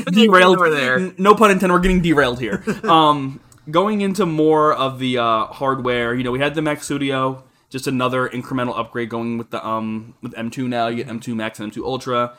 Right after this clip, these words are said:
Speaker 1: Mac Pro comes with, is it, does the Mac Pro come with M two Max as an option, or is it only M two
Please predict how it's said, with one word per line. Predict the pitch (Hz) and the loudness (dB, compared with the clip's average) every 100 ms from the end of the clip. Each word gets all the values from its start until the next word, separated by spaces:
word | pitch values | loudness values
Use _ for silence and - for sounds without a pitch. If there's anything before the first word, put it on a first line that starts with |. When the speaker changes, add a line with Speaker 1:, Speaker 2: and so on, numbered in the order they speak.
| _ _ | _ _
Speaker 1:
Mac | 107 107 | -10 -10
Pro | - 127 120 | -4 0 0
comes | 120 120 113 | -2 -8 -10
with, | 104 | -10
is | 143 | -10
it, | 214 - | -10 -12
does | 170 | -10
the | |
Mac | 196 294 - | -6 -6 -4
Pro | 226 220 | -6 -6
come | 180 175 | -6 -6
with | 214 220 _ _ - | -6 -6 _ _ -10
M | 175 | -8
two | 175 185 | -8 -6
Max | 143 123 170 196 | -4 -4 -6 -10
as | |
an | 196 | -10
option, | 202 160 | -8 -6
or | |
is | 147 | -8
it | |
only | 135 127 | -6 -8
M | |
two | 120 117 | -10 -14